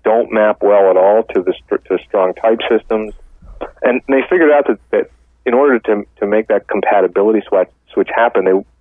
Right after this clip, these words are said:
they probably would have had to break some of, uh, some of dot net in order to make that work. So, um, the, the, the choice that was made, and I think it was the right one, was just to, you know, to ask V B developers to feel that pain in the first version.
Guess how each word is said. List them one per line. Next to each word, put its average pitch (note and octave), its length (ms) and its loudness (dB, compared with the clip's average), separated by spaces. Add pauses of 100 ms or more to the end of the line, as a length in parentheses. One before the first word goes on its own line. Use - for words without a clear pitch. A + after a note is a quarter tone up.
(200)
they G2+ 80 -2
probably C#3 300 2
would A#2 80 4
have G#2+ 100 2
had G#2 100 0
to F#2+ 60 2
break G#2 520 0 (280)
some G2+ 160 -2
of, F#2 160 -2 (340)
uh, F2+ 220 0 (440)
some G#2 120 -4
of F#2 140 -4
dot G2 240 0
net G#2 220 0
in F#2 60 -14
order F#2 200 -2
to F2+ 60 -6
make F2+ 180 -2
that E2+ 180 0
work. G2+ 400 2
So, F#2 260 2 (600)
um, F#2 260 -2 (200)
the, - 220 -6
the, F#2 260 -2
the - 80 -4
choice A2 320 0
that - 60 -2
was - 140 -2
made, F#2 220 2
and F#2+ 100 0
I F#2 60 2
think G#2 160 -4
it F#2 40 0
was F2 120 -2
the F2+ 80 -2
right G2+ 240 4
one, F2 240 -2
was F2+ 140 -12
just - 200 -8
to, F2 260 -2 (200)
you G#2 80 -4
know, G2 60 -4 (100)
to F2+ 200 0 (480)
ask G2+ 300 0 (500)
V G2+ 100 0
B G2+ 120 0
developers F#2 600 2
to G2 120 -2
feel F#2+ 220 2
that - 180 0
pain F#2+ 240 0
in F#2+ 60 -2
the F2+ 80 -2
first F2+ 300 -2
version. G#2 380 -2